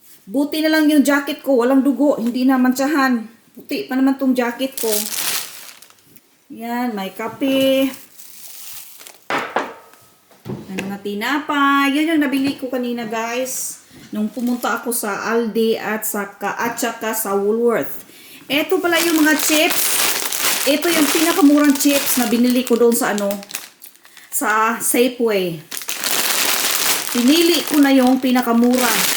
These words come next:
Kasi yung mahal, malapit na, guys, mag ten dollars. Mga eight na yata yun. Ito,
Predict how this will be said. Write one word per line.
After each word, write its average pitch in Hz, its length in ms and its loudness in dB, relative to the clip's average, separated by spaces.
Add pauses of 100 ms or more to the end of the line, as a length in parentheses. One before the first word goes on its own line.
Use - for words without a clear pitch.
(1400)
Kasi 233 260 0
yung 233 160 2
mahal, 262 640 2 (640)
malapit 240 540 0
na, 226 100 -2
guys, 240 240 2
mag 202 160 -4
ten 226 160 -2
dollars. 220 480 -2
Mga 165 220 -4
eight 214 260 0
na 208 80 -6
yata 208 320 -4
yun. 202 160 -2
Ito, 185 420 0